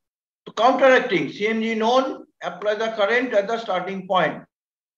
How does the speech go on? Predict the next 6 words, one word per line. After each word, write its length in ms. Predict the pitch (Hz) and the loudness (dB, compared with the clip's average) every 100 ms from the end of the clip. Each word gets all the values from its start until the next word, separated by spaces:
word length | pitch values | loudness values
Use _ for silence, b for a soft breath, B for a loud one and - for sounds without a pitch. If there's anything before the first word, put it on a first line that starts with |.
| _ _ _ _ _ _ _ _ _ _ | _ _ _ _ _ _ _ _ _ _
So 100 | 190 | -2
the 120 | 208 | 2
D 260 | 202 247 262 | 0 0 -2
point 300 | 233 214 202 | 2 2 2
it 100 | 202 | 0
was, 400 | 196 214 220 - | 0 0 -2 -14